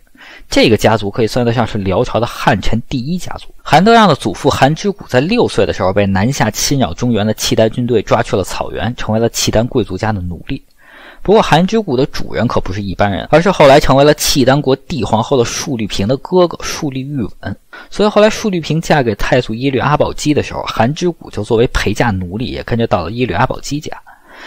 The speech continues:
然后耶律阿保机就发现韩之谷机警聪慧，十分喜爱，所以就任命他为总知汉儿司事，成为了契丹国内掌管汉人事务的最高长官。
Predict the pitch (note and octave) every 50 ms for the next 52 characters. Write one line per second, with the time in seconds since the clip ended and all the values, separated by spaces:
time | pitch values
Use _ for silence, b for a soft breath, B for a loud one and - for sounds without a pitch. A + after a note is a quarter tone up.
0 | B B B B D#3 F3+ G3+ G3+ G3+ F#3+ F#3 F#3 F3 F3 F3 E3 C#3 C#3 D3 D#3
1 | D#3 C#3 - D#3 D3 C#3+ C3 - - A#2 C3 D3 - D#3 C#3 - F2+ F2+ - -
2 | - - F3 F3+ E3+ - - - - - - - D#3 D#3+ D#3 D#3 C3+ - - -
3 | - G#2 G2+ A#2 A#2+ A2+ - - - - - - - - - B B B B B
4 | - - C#3 C#3 D3+ D#3 D#3+ D#3+ C#3+ C3 G#2+ G2+ - - C3+ A#2+ B2 - - -
5 | - - F#2 - B1+ - - D#3 D#3 - - - C#3 G2+ G2 A#2+ - - - F3
6 | D#3+ - - - - - B B B B B B B - - B2+ D3 D3+ D3+ D3+
7 | - - - - C#3+ A#2+ C3+ C#3+ D#3 D3 - - A#2+ C3+ C3+ A2 - - A2 A2
8 | C3+ C#3+ A#2+ E2+ - - - - D3 C3+ G2+ F2+ F2+ G2+ - - - G#3+ F#2 F2+
9 | F2+ - G2+ - - - - - G2+ F#2+ A2 - - - - - -